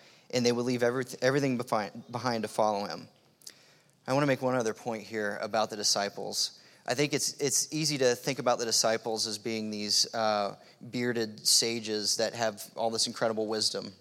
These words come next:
right? Um, they may, for the ones that made it to, uh, you know, an old age where they could grow an awesome beard, uh, they may have had wisdom.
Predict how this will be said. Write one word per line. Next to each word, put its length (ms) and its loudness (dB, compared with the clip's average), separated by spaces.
right? 240 -4
Um, 380 -4
they 160 2
may, 540 2
for 140 -2
the 80 2
ones 240 4
that 120 4
made 220 0
it 240 -8
to, 360 -2
uh, 380 0
you 100 -6
know, 100 -4
an 60 -6
old 220 -2
age 200 -2
where 60 -8
they 80 -4
could 140 -12
grow 180 -2
an 60 -4
awesome 280 -2
beard, 280 -6
uh, 420 -6
they 140 2
may 180 2
have 120 0
had 360 0
wisdom. 520 -4